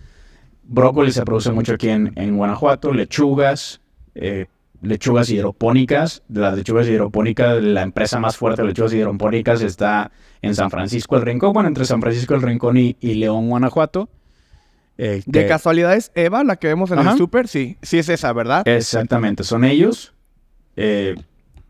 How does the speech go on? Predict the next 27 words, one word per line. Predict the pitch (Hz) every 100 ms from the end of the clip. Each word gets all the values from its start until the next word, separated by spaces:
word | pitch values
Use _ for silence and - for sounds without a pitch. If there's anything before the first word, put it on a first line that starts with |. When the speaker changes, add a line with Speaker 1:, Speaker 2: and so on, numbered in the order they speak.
| _ _ _ -
Speaker 1:
pues | 127
la | 117 113
verdad | 110 127
sí | 135 190
tenemos | 190 175 190 185 170 135 - -
muchísima | 127 123 135 131 156 220 202 151
variedad, | 123 113 120 139 160 151
limones, | 127 117 113 127 135 131
naranjas, | 110 104 107 117 - 127 123 127 120 - _ _ -
espárragos, | - - 107 107 - 123 123 120 120 117 - - _ _ _ _
maíz. | 98 92 98 107 120 123 123 - -
Speaker 2:
¿Grano? | 156 175 208 240
Speaker 1:
So-, | 131
Speaker 2:
¿Seguimos | 185 196 196
produciendo | 185 160 147 160 160
Speaker 1:
sí, | 156
Speaker 2:
grano? | 151 170 185
Speaker 1:
seguimos | 123
mucho, | 113 147 151 139
mucho | 127 127 127
grano. | 117 120 127 147 170 _ _ _ _ 92
En | 110
Sinaloa | 110 110 104 120 127 123
principalmente | 117 104 113 110 107 113 127 139
es | 127
donde | 123 113
se, | 104